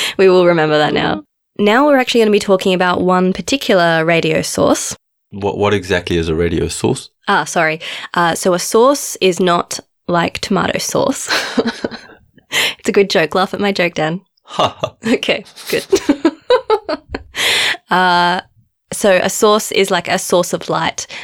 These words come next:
Speaker 1: uh, like a light bulb is a source of light, the sun is a source of light. You can have sources of radio light, and galaxies are sources of radio light. So when we say a radio source,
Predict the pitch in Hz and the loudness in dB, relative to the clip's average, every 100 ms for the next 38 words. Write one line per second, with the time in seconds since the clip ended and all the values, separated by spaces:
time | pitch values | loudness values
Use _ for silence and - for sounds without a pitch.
0 | - 160 165 175 175 190 - 170 202 - | -6 -2 -2 -2 -4 -4 -2 0 0 0
1 | 196 196 190 185 190 190 185 190 185 185 | 2 2 2 -2 -2 0 0 -2 0 0
2 | - 165 - 175 185 185 180 170 170 175 | -2 -4 0 2 2 0 0 0 0 0
3 | 170 165 170 - - - 165 165 165 170 | 0 0 -2 -8 -12 -4 -2 0 0 0
4 | 160 - 160 156 160 175 175 170 156 143 | -2 2 2 2 -2 0 2 2 0 0
5 | 143 147 - - - - - - - 156 | 0 -2 -2 -2 0 -2 -4 -6 -4 -4
6 | - - 139 139 151 - 156 151 147 - | -4 -6 -4 -2 -4 -2 -2 -2 -6 -6
7 | - - - - - - 151 - - - | -4 -4 -4 -6 -4 -4 -2 -4 -4 -4
8 | - - 175 185 226 - 240 226 190 175 | -6 -4 -2 2 2 0 0 2 4 2
9 | 170 156 165 165 156 165 | 2 0 -2 0 0 -2